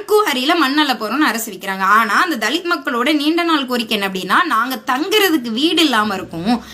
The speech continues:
அது அரசு நிலம் தானே, எங்களுக்காக அந்த நிலத்துல வந்து ஒரு வீட்டு மனை கொடுங்க, குடிசையோ அல்லது வீடோ எதையாவது கட்டி நாங்க பாட்டுக்கு ஒரு ரூம்ல கூட வந்து கொஞ்சம் நாகரிகமான வாழ்க்கையை வாழ்ந்துருவோம்ல"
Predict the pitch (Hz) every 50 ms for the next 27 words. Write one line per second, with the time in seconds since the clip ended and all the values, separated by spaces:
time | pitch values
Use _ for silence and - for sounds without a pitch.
0 | - - - 233 233 233 214 349 302 392 381 403 392 349 302 254 226 220 196 214
1 | 285 294 247 254 254 247 233 247 269 339 370 311 240 208 196 185 202 294 311 330
2 | 330 294 233 214 226 277 370 339 262 220 220 285 359 427 415 - - 294 254 208
3 | 196 240 285 277 240 214 190 165 156 147 156 - - - - - - - 339 359
4 | 392 392 392 381 330 302 285 285 285 311 330 339 330 311 254 233 240 233 220 220
5 | 220 220 240 262 269 254 240 247 285 240 208 214 233 277 302 330 359 339 269 -
6 | 233 220 294 294 254 214 220 254 269 247 240 247 233 285 262 262 240 226 220 277
7 | 294 302 277 233 214 247 269 277 240 214 247 247 262 233 214 202 208 214 262 294
8 | 339 339 311 311 294 285 294 277 233 214 220 214 240 220 190 180 185 202 220 220
9 | 202 190 180 175 165 165 180